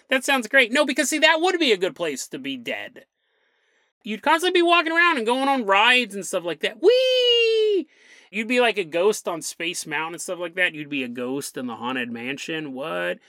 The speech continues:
That'd be awesome, man. <laughs> That's one of my top ten places to die. Disneyland. But we're going past Disneyland. We're headed to a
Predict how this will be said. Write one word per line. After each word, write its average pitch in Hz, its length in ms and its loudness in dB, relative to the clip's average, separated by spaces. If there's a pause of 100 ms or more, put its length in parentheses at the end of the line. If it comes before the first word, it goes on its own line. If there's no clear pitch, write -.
(320)
That'd 294 120 -4
be 320 100 4
awesome, 311 460 4
man. 135 340 -6 (260)
<laughs> - 440 -10
That's - 180 6
one - 80 -12
of - 60 -14 (180)
my - 80 4
top - 340 2
ten 302 280 2
places 254 540 -2
to 240 140 0
die. 131 540 -2 (340)
Disneyland. 175 540 -4 (600)
But 285 260 2 (760)
we're 240 100 -2
going 311 380 4 (240)
past 254 380 4
Disneyland. 156 920 0
We're 185 200 -2
headed 196 680 2 (500)
to 233 640 -2 (960)
a 208 160 2